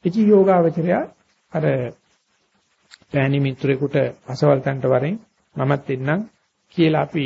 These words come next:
ඔයා කහ පාට ෂර්ට් එකක් දාන්න, මම නිල් පාට ෂර්ට් එකක් දාන්නම් කියලා දැන් එන්න මිත්‍රයා දිහා අර නියමිත වෙලාවෙ අපි බලාගෙන ඉන්නවනේ.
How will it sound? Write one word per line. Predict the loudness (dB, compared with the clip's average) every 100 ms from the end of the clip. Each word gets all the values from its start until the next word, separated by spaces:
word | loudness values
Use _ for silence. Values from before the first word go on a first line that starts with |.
| -6
ඔයා | -2 -2
කහ | 0 0
පාට | 0 0
ෂර්ට් | 0 -4 -4
එකක් | -6 -4
දාන්න, | -6 -6
මම | -8 -6 -6
නිල් | -6
පාට | -4 -4
ෂර්ට් | -2 -4 -4
එකක් | -4
දාන්නම් | -2 -2 -4 -8
කියලා | -6 -4 -2
දැන් | -4 -6
එන්න | -4 -2
මිත්‍රයා | -2 -4 -4 -4 -2
දිහා | 0 2 0 -2 _ _ _
අර | -2 0
නියමිත | 0 0 0 0 0
වෙලාවෙ | 0 0 0 0
අපි | -2 -4
බලාගෙන | -2 0 2 2 2 2 2 0
ඉන්නවනේ. | 0 0 0 -2